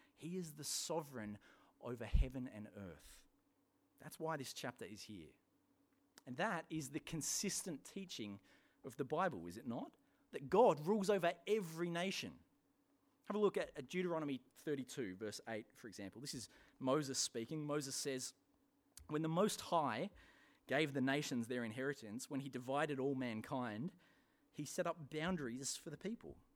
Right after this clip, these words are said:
according to the numbers of the sons of Israel." You see, God set up boundaries for Israel, but not just that. He set up boundaries for all of the peoples, for all of those nations listed in Genesis ten.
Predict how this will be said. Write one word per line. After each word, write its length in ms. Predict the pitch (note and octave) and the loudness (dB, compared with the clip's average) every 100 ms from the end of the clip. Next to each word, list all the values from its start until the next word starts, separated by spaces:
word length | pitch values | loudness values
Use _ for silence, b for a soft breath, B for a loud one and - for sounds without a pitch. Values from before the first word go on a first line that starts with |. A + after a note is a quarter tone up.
| _ _ _ _ - | _ _ _ _ -20
according 320 | - - D3+ D3+ | -10 -2 -2 0
to 80 | |
the 80 | D3 | 0
numbers 300 | C#3 C#3 C#3 | 0 2 0
of 100 | C#3+ | -4
the 60 | C3+ | -6
sons 300 | - B2+ A#2+ | -6 -4 -4
of 80 | C3+ | -6
Israel." 480 | F#3+ E3 E2 C2+ - _ b b - | -8 -8 -10 -12 -18 _ b b -10
You 80 | |
see, 100 | B2+ | -2
God 240 | C#3+ F3 F#3+ | 6 6 8
set 160 | - | 6
up 180 | D3+ C#3 | 6 4
boundaries 440 | C3 D3+ E3 D#3 B2+ | 2 4 4 2 0
for 160 | - B2 | -4 -4
Israel, 640 | F#3+ A#3+ F#3 C#3 G#2+ G#2 C#3+ | 6 6 8 6 6 4 4
but 200 | D3+ D3 | 2 2
not 220 | E3 B3 | 0 0
just 320 | G3+ G#3 - | 0 -2 0
that. 280 | A2+ G2 B2+ B B B B B | 2 2 0 B B B B B
He 100 | A#3+ | -4
set 160 | - A3 | 0 0
up 120 | C#3 | 2
boundaries 420 | D3 D3+ C#3+ C3+ | 4 4 2 0
for 140 | - - | 0 4
all 280 | F3+ E3+ E3+ | 6 6 6
of 140 | D#3+ B2 | 4 2
the 80 | D3 | -8
peoples, 640 | - G3+ - - - - B B B | -4 -4 -4 -14 -14 -18 B B B
for 160 | - E3+ | -2 6
all 260 | F#3+ G#3 G#3+ | 10 10 8
of 80 | |
those 200 | F3 F3+ | 6 4
nations 440 | F3 E3+ G3 D#3 A#2 | 4 2 2 -2 -2
listed 260 | D3 - | -4 -2
in 100 | C3+ | -2
Genesis 460 | C3 C#3+ C#3+ - - | 2 2 0 -2 -6
ten. 400 | - D3+ C#3+ F2 | -4 -2 -2 -4